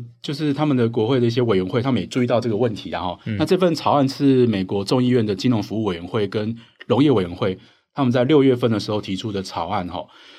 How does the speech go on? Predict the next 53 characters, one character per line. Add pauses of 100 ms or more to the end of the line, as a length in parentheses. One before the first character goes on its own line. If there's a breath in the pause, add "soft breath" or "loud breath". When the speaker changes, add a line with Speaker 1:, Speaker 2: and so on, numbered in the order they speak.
(140)
Speaker 1:
那
这
草
案
叫
做
数
位
资
产
的
市
场
架
构 (340)
的
一
个
草
案， (320)
好，
啊，
这
个
草
案
里
面， (100)
坦
白
说， (300 loud breath)
它
应
该
是
美
国
国
会 (160)
迄
今
为
止
提
出
一
个
最
认
真、
最
具
体